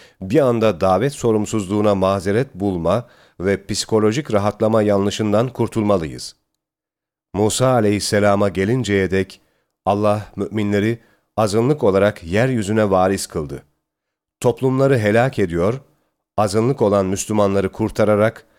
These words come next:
galip kılmış oluyordu. Musa aleyhisselamla beraber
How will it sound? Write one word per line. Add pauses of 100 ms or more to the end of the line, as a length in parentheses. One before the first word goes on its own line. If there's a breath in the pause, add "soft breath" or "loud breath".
(140)
galip
kılmış
oluyordu. (960)
Musa
aleyhisselamla
beraber